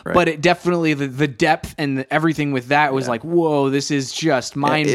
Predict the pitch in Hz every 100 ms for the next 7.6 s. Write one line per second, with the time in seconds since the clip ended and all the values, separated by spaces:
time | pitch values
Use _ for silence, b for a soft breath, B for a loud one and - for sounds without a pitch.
0 | 143 165 131 123 110 147 123 113 98 107
1 | 147 120 113 104 - - 87 95 80 78
2 | - 101 107 92 90 80 - 85 80 -
3 | 156 147 143 139 139 - _ 147 143 185
4 | 180 170 143 131 127 131 127 120 117 120
5 | 120 - 135 123 120 104 - 139 139 131
6 | 139 135 127 135 208 240 240 226 226 233
7 | 247 254 - - 190